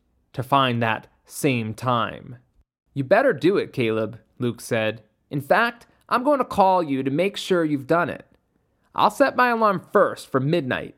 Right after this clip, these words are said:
and you set yours for twelve oh one. I'll call you at twelve oh one to make sure you set that alarm." "Fine," Caleb submitted. "But for the record, this has nothing to do with history anymore.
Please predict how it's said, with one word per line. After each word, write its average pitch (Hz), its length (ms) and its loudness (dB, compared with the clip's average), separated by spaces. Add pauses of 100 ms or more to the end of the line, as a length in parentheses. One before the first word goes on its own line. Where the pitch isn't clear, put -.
(120)
and 120 180 -6
you 285 440 2 (100)
set 170 340 0
yours 147 380 2
for 113 160 -4
twelve 196 560 2
oh 170 180 4
one. 139 540 -2 (580)
I'll 180 140 2
call 233 300 2
you 220 140 0
at 208 100 -2
twelve 185 280 2
oh 214 60 4
one 190 280 2
to 165 40 -4
make 160 140 -2
sure 190 220 0
you 170 120 -2
set - 300 -2
that 143 100 2
alarm." 127 560 0 (600)
"Fine," 160 800 -2 (400)
Caleb 127 360 0
submitted. 113 540 -6 (480)
"But - 220 0
for 190 120 2
the 185 80 2
record, 147 540 -2 (100)
this 160 140 -6
has 165 120 0
nothing 196 460 2
to 170 60 -2
do 160 260 2
with 127 140 -4
history 120 540 -2
anymore. 120 680 -4